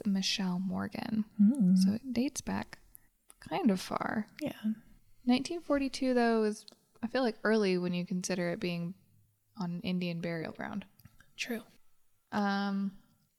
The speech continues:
Speaker 1: in February nineteen sixty-nine, Roman Polanski and his wife, Sharon Tate, began renting the house from Alto Belli, Rudo-, Rudolph Altobelli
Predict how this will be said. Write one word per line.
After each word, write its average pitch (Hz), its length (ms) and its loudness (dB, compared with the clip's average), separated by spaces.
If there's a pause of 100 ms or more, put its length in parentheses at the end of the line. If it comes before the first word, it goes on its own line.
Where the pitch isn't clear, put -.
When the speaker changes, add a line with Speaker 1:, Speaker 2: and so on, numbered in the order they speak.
(320)
Speaker 1:
in 208 400 6
February 233 440 6
nineteen 208 340 4
sixty-nine, 180 640 -2
Roman 185 460 0 (140)
Polanski 240 840 -2
and 185 340 -2
his - 280 -6
wife, 240 400 0
Sharon 190 400 -2
Tate, - 400 -2 (440)
began 185 320 -2
renting 233 440 2
the 202 80 2
house 185 460 -4
from 185 420 -4
Alto 190 280 -2
Belli, 190 480 -2 (920)
Rudo-, 226 380 6
Rudolph 226 600 4
Altobelli 202 920 2